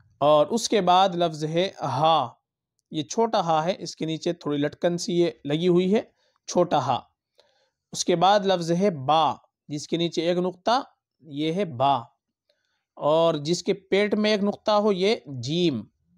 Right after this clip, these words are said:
और उसके बाद लफ्ज़ है या। उसके बाद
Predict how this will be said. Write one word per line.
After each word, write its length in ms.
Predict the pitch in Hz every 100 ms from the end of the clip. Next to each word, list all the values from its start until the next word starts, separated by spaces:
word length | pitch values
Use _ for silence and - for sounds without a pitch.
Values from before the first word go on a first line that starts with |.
| - - - _ _ _ _ -
और 220 | 170 190
उसके 260 | 202 - 180
बाद 300 | 170 202 180
लफ्ज़ 280 | 175 160
है 360 | 160 185 208 -
या। 500 | 131 131 160 165 131 - _ _ _ _ _ _ _ _ _ _ _ _
उसके 220 | - -
बाद 380 | 165 175 208 214